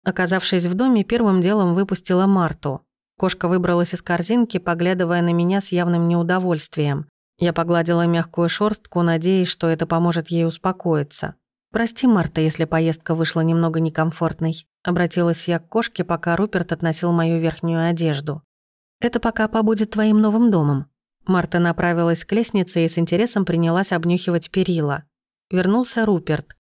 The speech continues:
остановился рядом, вопросительно глядя на меня, а затем покосился на мою питомицу.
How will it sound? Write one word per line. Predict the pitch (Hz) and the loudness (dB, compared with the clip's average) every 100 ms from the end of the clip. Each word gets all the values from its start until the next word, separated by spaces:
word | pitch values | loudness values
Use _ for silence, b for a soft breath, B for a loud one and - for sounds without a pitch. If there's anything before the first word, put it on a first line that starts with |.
| _ | _
остановился | 180 - 175 180 254 - 240 | -6 -2 0 2 0 0 0
рядом, | 190 175 170 170 | 0 0 0 0
вопросительно | 170 170 180 170 170 170 | -2 -2 -2 0 0 2
глядя | 170 170 165 165 | 2 0 0 0
на | |
меня, | 165 165 160 156 - _ _ _ - | 2 0 0 -2 -8 _ _ _ -2
а | |
затем | 180 175 240 | 0 0 0
покосился | 202 175 165 202 208 185 | 0 -2 -2 -2 -2 0
на | 170 | 2
мою | 160 165 | 2 0
питомицу. | 202 - 175 151 147 - 156 | -4 -2 0 0 -4 -10 -12